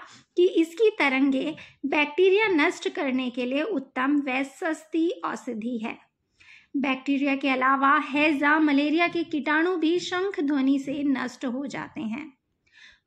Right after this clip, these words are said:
मूर्छा, मिर्गी, कंठमाला और कोढ़ के रोगियों के अंदर शंख ध्वनि की प्रक्रिया से रोगनाशक शक्ति उत्पन्न होती है।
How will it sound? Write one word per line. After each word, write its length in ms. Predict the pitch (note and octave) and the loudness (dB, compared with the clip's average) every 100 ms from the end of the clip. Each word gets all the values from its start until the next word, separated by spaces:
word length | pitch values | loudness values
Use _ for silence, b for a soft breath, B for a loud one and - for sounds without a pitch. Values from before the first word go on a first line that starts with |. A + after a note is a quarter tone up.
| C#4+ | 4
मूर्छा, 540 | E4+ F4 - D4 D4 | 4 4 0 2 4
मिर्गी, 520 | D#4 D#4 D#4+ C#4+ D#4 | 4 4 2 2 0
कंठमाला 760 | D#4 D4 C#4+ C#4 D#4 D#4 C#4+ D4+ | 0 0 0 2 2 2 2 0
और 200 | - D4+ | 0 -4
कोढ़ 400 | - F4 F#4+ G4 | -4 0 0 0
के 260 | F#4+ D4+ | -2 -4
रोगियों 380 | D4 C#4+ A#3+ C4+ | -4 -4 0 -2
के 200 | C4 C4+ | 0 -4
अंदर 440 | - B3+ B3 C#4 C#4+ B B | -4 -4 -4 -6 -8 B B
शंख 440 | - F4+ G4+ G#4 | -2 2 2 0
ध्वनि 440 | F#4 C#4+ C#4+ D#4+ E4 | -2 2 4 4 2
की 160 | D4 C#4+ | 0 -4
प्रक्रिया 560 | C#4 D4 - C4+ C#4+ | -4 -8 -2 -2 -2
से 280 | D4 D4 C#4 | -4 -4 -4
रोगनाशक 880 | C4 C#4+ E4 E4+ C#4+ A#3+ A3+ C4 C4 | -4 -4 -2 0 0 -2 -4 -8 -8
शक्ति 520 | - A#3+ - - B3+ C4+ | -12 -12 -12 -12 -12 -10
उत्पन्न 500 | C4+ - - A#3+ A#3+ | -12 -12 -8 -4 -4
होती 480 | A#3+ A#3+ - G#3 G#3 | -4 -6 -8 -10 -8
है। 320 | A3+ - _ | -12 -16 _